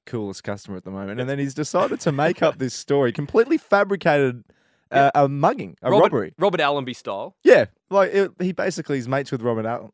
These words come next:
Speaker 1: Robert Allenby at this
Speaker 2: Taken
Speaker 1: point.
Speaker 2: one straight out of the Allenby playbook.
Speaker 1: Yep. <laughs> It's not a great playbook to be, <laughs> to be borrowing.
Speaker 2: There's not that many pages, is there? <laughs> More of a
Speaker 1: But then it's come out that he's made it all up.
Speaker 2: Mm.
Speaker 1: He and a couple of swimming mates,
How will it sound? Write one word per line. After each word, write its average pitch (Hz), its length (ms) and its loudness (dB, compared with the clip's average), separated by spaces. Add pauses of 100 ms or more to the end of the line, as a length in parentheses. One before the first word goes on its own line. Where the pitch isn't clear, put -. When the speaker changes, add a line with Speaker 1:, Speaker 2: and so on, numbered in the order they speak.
Speaker 1:
Robert 107 240 -4
Allenby 120 300 -8
at - 60 -12
this - 80 -12
Speaker 2:
Taken 147 180 0
Speaker 1:
point. 151 100 -4
Speaker 2:
one 143 120 0
straight 151 300 0
out 131 140 0
of 123 60 -2
the 117 220 -2
Allenby 120 360 0
playbook. 110 500 -4
Speaker 1:
Yep. 135 200 0 (100)
<laughs> 311 100 -4 (360)
It's - 320 -12
not 175 140 -6
a 131 60 -6
great 117 260 -4
playbook 120 460 -4
to 131 40 -10
be, 123 220 -2 (500)
<laughs> - 20 -
to - 120 -8
be 120 140 -8
borrowing. 123 340 2
Speaker 2:
There's 160 140 0
not 277 140 2
that 190 140 2
many 170 200 -4
pages, 139 420 2
is 131 140 -6
there? 110 220 -6 (120)
<laughs> 156 140 -6
More 214 200 6
of 156 120 -2
a 131 160 -6 (320)
Speaker 1:
But 226 140 -6
then 247 140 6
it's 233 160 -4 (140)
come 214 220 0
out 226 160 -2
that 127 100 0
he's 123 260 -2 (120)
made 123 220 -2
it 110 60 -2
all 104 160 0
up. 101 280 -6
Speaker 2:
Mm. 135 180 -4
Speaker 1:
He 160 320 0
and 135 100 -2
a 127 60 -8
couple 131 260 -8
of 113 120 -6
swimming 117 340 -8
mates, 110 400 -10